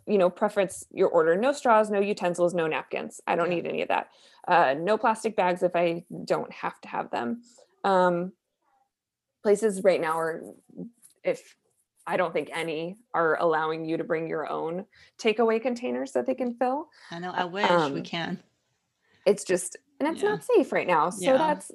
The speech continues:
Speaker 1: that's just the situation that we're in. And we can all be grateful that we have the disposable option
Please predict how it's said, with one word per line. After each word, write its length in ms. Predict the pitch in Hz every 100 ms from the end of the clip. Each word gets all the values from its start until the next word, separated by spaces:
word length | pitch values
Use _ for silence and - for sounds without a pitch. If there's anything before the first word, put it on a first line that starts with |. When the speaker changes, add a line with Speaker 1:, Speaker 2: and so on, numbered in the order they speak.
| -
Speaker 1:
that's 220 | 214 -
just 200 | 294 285
the 60 | 277
situation 480 | 277 262 254 247 247
that 120 | 247
we're 120 | 247
in. 160 | 269 277
And 80 | 240
we 80 | 214
can 140 | 226
all 140 | 202
be 100 | 202
grateful 440 | 208 175 - 233 240
that 160 | 208
we 80 | 202
have 360 | 185 170 175 190
the 80 | 208
disposable 600 | 190 - 170 180 180 180
option 560 | 160 170 - 220 233